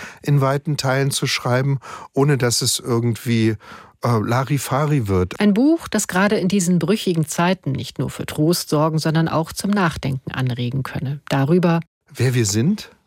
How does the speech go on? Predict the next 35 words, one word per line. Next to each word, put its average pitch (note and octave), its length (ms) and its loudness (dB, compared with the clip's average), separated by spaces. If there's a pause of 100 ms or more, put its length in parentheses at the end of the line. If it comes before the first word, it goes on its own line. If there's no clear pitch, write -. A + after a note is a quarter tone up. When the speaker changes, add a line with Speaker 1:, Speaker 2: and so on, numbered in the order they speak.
Speaker 1:
wo A#2 200 2
wir A#2 120 2
herkommen, D#3+ 580 0 (260)
was - 320 -2
wir F#3+ 120 2
geworden E3+ 500 2
sind F3 340 2 (300)
und B2 180 0
was F3+ 220 0
wir F3+ 80 2
daraus D#3 400 2
vielleicht C#3+ 420 -2
auch B2 160 -4
in C3+ 80 0
Zukunft D3 560 -2 (260)
noch C#3 200 0
machen A2 340 0
können. E2 440 -2
Speaker 2:
Der A3 100 2
Ton C#4+ 280 4
ist - 240 -2
leicht, G3 460 0
aber C#3+ 140 0
nicht - 240 -2
anbiedernd. D3+ 720 0
Es - 120 -6
geht C4+ 200 2
um F3 80 4
große G3+ 480 2
und F3+ 160 -2
kleine C#3+ 400 -2
Themen. - 480 -10 (160)
Demenz, E3+ 580 2
Verlust, F3 540 0 (200)
Hundephobie, E3 720 2